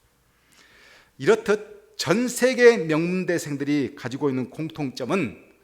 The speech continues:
신념이 굉장히 강한 사람들이 자기 뜻을 이루고 성공자의 삶을 살았다는 겁니다. 우리가 특별히 이 스웨이가 말한 책을 다 읽지 않아도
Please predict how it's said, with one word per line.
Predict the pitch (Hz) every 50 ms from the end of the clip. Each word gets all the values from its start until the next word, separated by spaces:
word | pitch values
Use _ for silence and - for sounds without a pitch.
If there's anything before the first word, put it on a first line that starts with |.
| _ _ _ -
신념이 | - - - - 233 240 247 247 247 247 262 247 226 233 240 233 233 240 -
굉장히 | - - 208 240 254 262 269 269 269 269 254 277 277 269 262
강한 | - - 151 151 160 170 165
사람들이 | - 143 127 123 120 110 110 107 160 214 226 196 - - _ _ _ _ _ _ _ _ _ _
자기 | - - - 107 120 143 - -
뜻을 | 120 113 - 180 170 143
이루고 | 120 117 113 107 117 151 170 170 170 - _ _
성공자의 | - - - 185 185 180 185 180 165 156 139 127
삶을 | 120 - - 123 117 123 120
살았다는 | 117 - - 143 139 - - 113 101 90
겁니다. | 85 85 - - _ _ _ _ _ _ _ _ _ _ _ _ _ _ _ - - - - _ -
우리가 | 117 123 185 214 202 -
특별히 | - - - - - 285 269 214 127 98 - - - _ _ _ _ _ _ _ _ _ _ _ _ _ -
이 | 151 220 226
스웨이가 | 226 - - 247 254 262 269 269 254 247 214 190 170 170 160 -
말한 | 143 123 127 139 139 147 147 123 101 87 - - - _ _ _ _ _ _ -
책을 | - - 226 220 240 226 220 233
다 | - 160
읽지 | 131 123 131 - - - - -
않아도 | 135 143 151 135 101 104 92 101